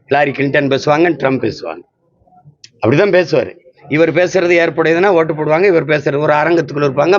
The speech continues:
மற்றபடி இன்னைக்கு உள்ளங்கையில எல்லார்ட்டையும் ஊடகம் இருக்கு. எல்லாரும் நீங்க இவ்வளவு ஊடகம் இருக்கீங்க, சீமான் என்ன பேசுறாரு, ஐயா ஸ்டாலின் என்ன பேசுறாரு, ஐயா எடப்பாடி என்ன பேசுறாரு, தம்பி விஜய் என்ன பேசுறாருன்னு கொண்டு போக போறீங்க.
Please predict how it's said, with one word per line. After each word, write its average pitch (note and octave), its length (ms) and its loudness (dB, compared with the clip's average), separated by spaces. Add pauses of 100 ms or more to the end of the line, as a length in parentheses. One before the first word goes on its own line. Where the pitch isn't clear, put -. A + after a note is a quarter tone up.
மற்றபடி D3+ 340 0 (360)
இன்னைக்கு C#3+ 260 0 (100)
உள்ளங்கையில E3 500 2
எல்லார்ட்டையும் D#3+ 480 0
ஊடகம் D3+ 280 2
இருக்கு. C#3 220 -2 (540)
எல்லாரும் F3 420 2
நீங்க D#3+ 180 2
இவ்வளவு D#3+ 300 2
ஊடகம் E3 260 0
இருக்கீங்க, C#3+ 360 -2 (440)
சீமான் E3+ 360 2
என்ன D#3 180 0
பேசுறாரு, C3+ 360 -2 (1000)
ஐயா D#3 260 2
ஸ்டாலின் E3 360 2
என்ன D3+ 180 -2
பேசுறாரு, C#3+ 340 0
ஐயா D3 220 2
எடப்பாடி D#3 400 0
என்ன C#3+ 180 -2
பேசுறாரு, C3+ 460 0
தம்பி D3+ 240 -2
விஜய் D#3 280 0
என்ன C#3+ 200 0
பேசுறாருன்னு C#3+ 480 0
கொண்டு C#3+ 180 0
போக B2+ 140 0
போறீங்க. G#2 260 -2